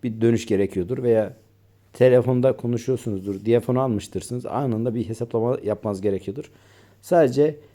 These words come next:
iki kez dokunma ve üç kez dokunmayla atadığınız bir menüyü veya bir uygulamayı anında ekranda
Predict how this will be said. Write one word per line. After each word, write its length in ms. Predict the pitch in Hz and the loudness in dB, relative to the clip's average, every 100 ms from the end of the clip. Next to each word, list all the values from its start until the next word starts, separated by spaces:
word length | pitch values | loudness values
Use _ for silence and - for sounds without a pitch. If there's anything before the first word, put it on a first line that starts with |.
| _ _ - | _ _ -12
iki 240 | 131 180 | -6 -4
kez 260 | 175 151 120 | 4 4 6
dokunma 460 | 113 - 107 131 139 | 2 2 -2 0 4
ve 180 | 127 | 4
üç 180 | 127 135 | 4 -2
kez 200 | 156 139 | 0 0
dokunmayla 480 | 117 - 120 101 101 | 0 0 -2 -2 -2
atadığınız 640 | 123 123 131 123 104 101 | -2 0 0 0 -2 -2
bir 120 | 151 143 | -2 0
menüyü 420 | 113 101 104 - - _ _ | 2 0 -2 -4 -12 _ _
veya 240 | 151 127 127 | 2 2 2
bir 100 | 147 | -2
uygulamayı 600 | 135 123 113 104 107 - | -2 0 0 0 -2 -4
anında 420 | 147 147 117 110 | -2 0 0 -2
ekranda 560 | 135 127 110 101 139 | -4 -4 -4 -2 -4